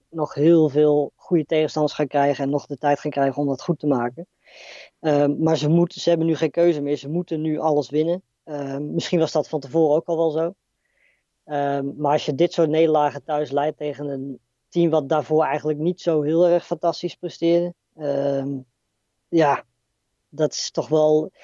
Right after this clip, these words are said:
En dat is, dat is ook grappig, want de kikker die, eh, Blankenship, een van de betere kikkers in, eh, college voetbal, die miste de, de beslissende kick uiteindelijk.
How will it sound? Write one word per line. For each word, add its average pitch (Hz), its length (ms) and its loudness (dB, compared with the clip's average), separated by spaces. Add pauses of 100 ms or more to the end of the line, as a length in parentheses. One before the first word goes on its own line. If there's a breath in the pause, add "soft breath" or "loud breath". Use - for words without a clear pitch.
(180 loud breath)
En 185 100 -2
dat 170 100 2
is, - 60 -6
dat 165 80 -2
is 156 140 2
ook 175 140 2
grappig, 147 240 -2
want 151 480 -4
de 160 60 -6
kikker 170 380 0
die, 143 360 0
eh, 147 260 -2
Blankenship, 156 560 -2
een 151 160 -8
van 156 100 -8
de 151 100 -6
betere 160 360 -2
kikkers 143 320 -10
in, 139 220 -6
eh, 135 220 -6 (600 loud breath)
college 180 260 2
voetbal, 165 300 2
die 165 140 0
miste 165 460 -2 (960)
de, 170 340 2
de 156 100 -10
beslissende 156 460 -4
kick 180 240 -2
uiteindelijk. 139 460 -2